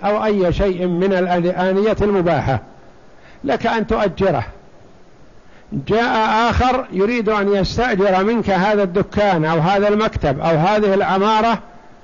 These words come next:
ليتخذ فيها بنكا ربويا، معروف أنه يستأجرها سيضعها بنك كذا، ومعروف أن بنك كذا يتعامل بالربا ولا يتحاشى، يحرم عليك أن تؤجره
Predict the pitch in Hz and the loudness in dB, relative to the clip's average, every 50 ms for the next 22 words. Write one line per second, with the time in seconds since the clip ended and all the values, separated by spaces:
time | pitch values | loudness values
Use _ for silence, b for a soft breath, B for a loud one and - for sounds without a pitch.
0 | - - - - - - - - - 185 208 208 190 - - 240 233 180 185 202 | -20 -20 -20 -20 -20 -20 -10 -4 0 0 2 0 0 0 -2 -2 0 0 2 2
1 | 196 196 185 175 147 202 247 233 208 185 196 208 208 196 180 170 214 233 233 233 | 2 2 2 0 0 0 0 0 0 2 2 2 0 0 0 0 0 0 0 0
2 | - - 233 254 247 220 208 220 220 202 185 185 190 185 165 139 131 123 113 110 | -2 0 0 0 0 0 0 0 2 2 2 2 2 2 2 2 0 0 -2 -4
3 | - - - - - - - - - - - - - - - - - - - - | -6 -14 -20 -20 -20 -20 -20 -20 -20 -20 -20 -20 -20 -20 -20 -20 -20 -20 -20 -20
4 | - - - - - - - 196 208 202 208 220 233 196 - 175 180 175 180 175 | -20 -20 -20 -20 -18 -8 -4 -2 0 2 2 2 2 2 2 2 0 0 0 0
5 | 170 196 202 170 - - 220 175 170 160 220 226 196 190 214 220 220 208 - - | 2 2 0 0 0 0 0 0 2 2 2 2 2 0 2 0 0 -2 -2 -2
6 | 190 196 180 170 196 214 175 175 180 202 196 185 190 226 220 190 - - 196 196 | 0 0 0 0 0 0 0 0 2 2 0 0 0 -2 -2 -2 -2 0 0 0
7 | 156 127 131 - - - B B B B B B B B - 190 196 214 202 185 | 0 0 -2 -6 -12 -20 B B B B B B B B -2 0 0 2 2 2
8 | 214 233 240 208 175 202 214 202 202 190 185 214 220 190 - - 185 190 190 180 | 2 2 2 2 2 2 2 0 0 2 2 2 0 0 -2 -2 -2 -2 -2 0
9 | - 226 240 233 240 247 262 262 B B B B B B - 208 202 - 196 180 | 0 0 2 2 2 0 0 -2 B B B B B B -4 -2 0 0 0 0
10 | 196 208 208 185 175 175 170 175 165 151 147 160 147 123 107 - - 143 175 180 | 0 0 0 0 0 0 0 0 0 0 0 0 0 0 -2 -2 -2 0 2 2
11 | 170 175 170 160 170 143 139 147 135 - 143 175 233 214 - 190 202 190 170 170 | 2 2 2 0 -2 -2 -2 -2 0 0 0 -2 -2 -2 -2 -2 -2 -2 0 0
12 | 180 185 170 - 170 165 160 147 170 151 151 151 - 143 147 131 117 | 0 -2 -2 -2 -2 -4 -2 -2 -2 -2 -2 -2 -2 -2 -2 -2 -2